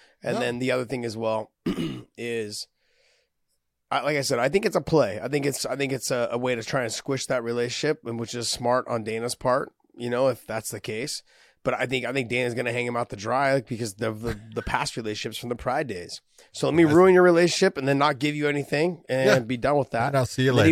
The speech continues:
Speaker 1: even if I do give you something, even if it's just a drop in the hat, I'll give you a quick little thing that's gonna ruin that relationship for sure, and then I'm gonna walk away.
Speaker 2: Yeah.
Speaker 1: So <clears throat> who knows? We'll see.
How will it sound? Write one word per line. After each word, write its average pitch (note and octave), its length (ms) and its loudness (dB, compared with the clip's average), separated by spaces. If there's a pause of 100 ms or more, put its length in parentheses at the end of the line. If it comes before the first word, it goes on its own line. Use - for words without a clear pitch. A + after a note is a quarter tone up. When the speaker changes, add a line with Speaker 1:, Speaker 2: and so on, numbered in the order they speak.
Speaker 1:
even F3 80 6
if D#3 100 2
I D#3 80 6
do D3 240 2
give D3+ 180 0
you C3+ 100 -2
something, D3+ 480 2
even C3+ 200 2
if C3+ 100 2
it's C3 140 -2
just - 220 -2
a C3+ 320 8
drop C#3 300 2
in C#3 80 -4
the B2+ 80 -2
hat, D3+ 300 -2 (280)
I'll A2+ 100 -2
give B2 140 -2
you C3+ 100 2
a B2+ 40 -2
quick - 240 0
little C#3+ 180 6
thing D3+ 400 0 (320)
that's - 140 -4
gonna C3 180 2
ruin D3 220 6
that C#3 120 2
relationship C3+ 460 -4
for B2+ 100 -2
sure, E3 500 4 (140)
and A#2+ 100 -4
then B2+ 80 4
I'm B2+ 60 4
gonna A#2+ 140 0
walk A2+ 280 -2
away. G#2 280 -8 (400)
Speaker 2:
Yeah. C3+ 60 -20 (160)
Speaker 1:
So G#2 400 -4 (100)
<clears throat> - 80 -20
who D#3+ 600 -6
knows? C3+ 300 0
We'll D3+ 120 -2
see. D#3 260 0